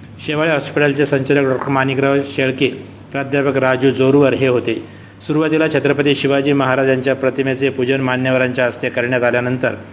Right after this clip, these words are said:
कार्यक्रमाचे प्रास्ताविक ध्येय उद्योग समूहाचे अध्यक्ष व दैनिक युवा ध्येयचे संपादक श्री लहानू सदगीर यांनी केले.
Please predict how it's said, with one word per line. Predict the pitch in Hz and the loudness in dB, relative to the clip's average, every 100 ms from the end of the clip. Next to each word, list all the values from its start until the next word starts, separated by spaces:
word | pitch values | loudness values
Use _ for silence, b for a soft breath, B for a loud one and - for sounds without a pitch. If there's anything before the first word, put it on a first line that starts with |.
| B B B - | B B B -8
कार्यक्रमाचे | 143 147 156 156 156 | -4 -2 0 0 0
प्रास्ताविक | 156 139 127 - 139 160 - | 0 -2 -2 0 0 0 -2
ध्येय | 120 139 | 0 2
उद्योग | 139 135 135 | 2 2 0
समूहाचे | 131 131 131 127 | 0 0 0 0
अध्यक्ष | 131 117 131 127 139 | 0 0 -2 -2 -2
व | 131 | -2
दैनिक | 123 123 127 | 0 -2 0
युवा | 123 127 | 0 2
ध्येयचे | 123 123 127 127 | 2 2 0 0
संपादक | 123 123 120 135 127 - B B B | -2 -2 -2 0 -2 -4 B B B
श्री | - 139 135 | -4 -2 0
लहानू | 131 147 151 | 0 0 2
सदगीर | 143 120 123 | 0 0 0
यांनी | 131 120 123 | 2 0 -2
केले. | 113 110 | -2 -2